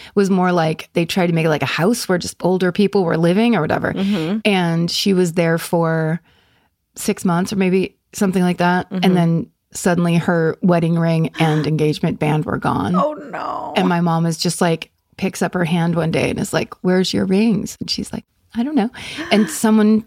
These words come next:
Speaker 1: that worked there fucking stole
Speaker 2: Ah.
Speaker 1: her rings off her hand. And it's that kind of thing where you're like, you can go, "Yep, this happens and, you know, this is life and whatever." And she was more than just that. But the idea of somebody right now was like, "Hey,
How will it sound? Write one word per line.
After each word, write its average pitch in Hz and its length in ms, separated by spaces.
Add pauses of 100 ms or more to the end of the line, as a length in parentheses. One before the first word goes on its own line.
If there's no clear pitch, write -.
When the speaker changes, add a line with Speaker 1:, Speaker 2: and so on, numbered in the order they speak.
Speaker 1:
that 208 160
worked 220 240
there 226 160
fucking 226 380
stole 180 220
Speaker 2:
Ah. 285 680
Speaker 1:
her 214 160
rings 196 320
off 165 160
her 180 80
hand. 185 280 (300)
And 233 140
it's 254 100
that 247 160
kind 262 260
of 277 60
thing 254 220
where 208 100
you're 175 200
like, 160 340 (420)
you 220 140
can 240 200
go, 185 460
"Yep, 214 320
this 185 220
happens 226 720 (100)
and, 160 600
you 175 120
know, 143 260 (400)
this 170 240
is 170 140
life 202 380
and 160 440 (160)
whatever." 185 400
And 175 120
she - 140
was 160 160
more 170 220
than 165 140
just 156 180
that. 170 280 (360)
But 226 120
the 220 140
idea 214 300
of 262 80
somebody 240 340
right 180 260
now 156 300
was 180 200
like, 175 180
"Hey, 202 500